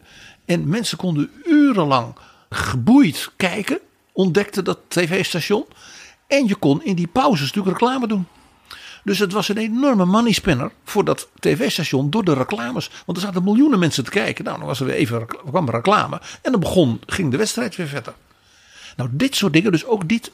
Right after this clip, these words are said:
dit soort alledaagse dingen als het ontstaan van die commerciële televisie en de impact daarvan op de cultuur, dat komt allemaal in Sandbrook,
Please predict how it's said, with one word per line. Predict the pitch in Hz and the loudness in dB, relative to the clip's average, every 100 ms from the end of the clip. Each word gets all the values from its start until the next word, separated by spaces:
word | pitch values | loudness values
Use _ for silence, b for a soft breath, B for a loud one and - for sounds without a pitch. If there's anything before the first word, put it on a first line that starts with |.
| - | -10
dit | 165 196 151 - | -10 -4 -4 0
soort | 175 170 - | -4 -4 -6
alledaagse | 240 262 147 190 - - - - - | 0 2 4 2 0 -4 -6 -8 -4
dingen | 139 196 117 | 0 2 0
als | 160 - | -2 -2
het | 139 - | -2 -2
ontstaan | - 139 - 196 147 123 B B | -4 -2 0 0 0 -6 B B
van | - 151 | 0 2
die | 127 | 2
commerciële | - 151 135 151 123 | 0 0 0 0 -2
televisie | 131 123 190 196 135 | -2 -4 -2 -2 -2
en | |
de | 117 | -2
impact | - 269 269 - 170 - | -4 -2 0 2 0 2
daarvan | 120 127 | 0 0
op | - 139 | 0 0
de | 135 | 0
cultuur, | - 113 - 214 240 B B | -2 -4 -2 -4 -4 B B
dat | 147 - | -4 0
komt | 131 110 - | -2 -2 -4
allemaal | - 294 240 214 214 B B B | 0 2 4 2 -2 B B B
in | - | 0
Sandbrook, | - 165 147 120 139 - | 2 2 2 2 0 0